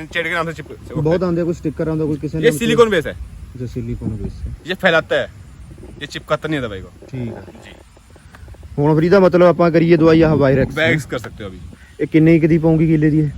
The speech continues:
Speaker 1: ये वीर जी, उन्नीस सौ रुपये की आपको तीन किले की दवाई पै जाऊगी।
Speaker 2: उन्नीस सौ रुपये ਦੀ ਤਿੰਨ ਕਿੱਲੇ ਦੀ?
Speaker 1: तीन किले की।
Speaker 2: वही सवा छः सौ रुपये किले की होगी।
Speaker 1: हाँ, थोड़ा कॉस्टली पड़ेगा, देखो, पर पेटेंटेड प्रोडक्ट है, दूसरी कंपनी का नहीं मिलेगा।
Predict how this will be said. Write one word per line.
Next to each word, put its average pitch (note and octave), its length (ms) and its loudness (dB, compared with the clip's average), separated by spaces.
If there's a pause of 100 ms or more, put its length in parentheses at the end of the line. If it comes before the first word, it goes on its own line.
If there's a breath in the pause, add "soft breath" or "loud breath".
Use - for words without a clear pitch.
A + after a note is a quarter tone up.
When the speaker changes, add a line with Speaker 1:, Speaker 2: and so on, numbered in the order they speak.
Speaker 1:
ये E3+ 120 -4
वीर G3 200 -4
जी, G#3 160 -6
उन्नीस G3+ 300 -6
सौ G3 80 -4
रुपये F#3+ 280 -4
की F#3+ 140 -8
आपको F#3+ 400 -4
तीन F3+ 360 -8
किले E3+ 180 -6
की E3 60 -4
दवाई D3+ 180 -6
पै B2+ 120 -10
जाऊगी। G2 240 -14 (1160)
Speaker 2:
उन्नीस C3+ 260 -2
सौ C3+ 100 -2
रुपये C3 220 0
ਦੀ C#3+ 160 -4 (220)
ਤਿੰਨ B2+ 180 0
ਕਿੱਲੇ G#2 220 -6
ਦੀ? F#2 40 -8
Speaker 1:
तीन D#3 160 -2
किले A2 260 -14
की। - 160 -18 (1120)
Speaker 2:
वही C#3+ 140 -2
सवा D3 400 2
छः D3+ 160 0
सौ D3+ 80 2
रुपये D3 160 0
किले C#3+ 260 -2
की C3 60 -4
होगी। F#2+ 180 -6
Speaker 1:
हाँ, G#2 320 -10 (460)
थोड़ा A3+ 260 -2
कॉस्टली A3 380 -8
पड़ेगा, G#3 340 -4
देखो, G#3 200 -6
पर G#3+ 260 -6
पेटेंटेड A3+ 540 -2
प्रोडक्ट A3 300 0
है, A#3 60 2
दूसरी A3 260 -4
कंपनी G#3+ 300 -2
का G#3+ 80 0
नहीं G3 120 -2
मिलेगा। A2+ 260 -6